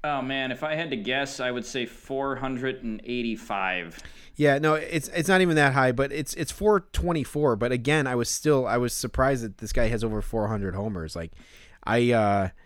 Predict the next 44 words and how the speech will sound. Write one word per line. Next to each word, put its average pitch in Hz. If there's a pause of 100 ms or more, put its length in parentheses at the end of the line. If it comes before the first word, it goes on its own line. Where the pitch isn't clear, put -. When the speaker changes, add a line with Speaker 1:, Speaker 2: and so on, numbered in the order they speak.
(540)
Speaker 2:
I 135
know 165
that 135
he's 120
been, 104
you 113
know, 101
prolific, 113
uh, 98
for, 87
for 107
many 101
years, 107
but, 95
uh, 85 (300)
but 110
yeah, 131
like, 98 (800)
and, 131
like, 123
he 151
didn't 202
really 160
hit, 156 (720)
he 147
hit 175
twenty-six 165
homers 139
in 113
oh 117
eight, 123
but 104
then 117 (500)
he 156
only 190
hit 170
twenty, 151 (200)
over 147
twenty 147
homers 131
once 127
in 117
his 113
career 113